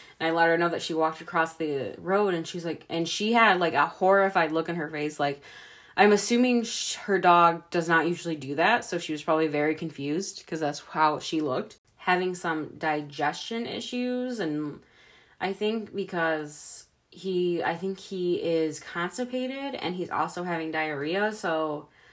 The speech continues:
something is going on there. We have a visit to the vet,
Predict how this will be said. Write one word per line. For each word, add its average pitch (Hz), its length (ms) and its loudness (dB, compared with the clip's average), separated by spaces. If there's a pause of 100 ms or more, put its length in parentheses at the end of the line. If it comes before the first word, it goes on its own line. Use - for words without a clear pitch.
(400)
something 190 540 2
is 185 120 0
going 180 240 2
on 175 220 2
there. 175 240 0
We 160 120 -2
have 196 220 0
a 202 80 -2
visit 170 600 -2 (420)
to - 80 -10
the 175 100 0
vet, 151 520 2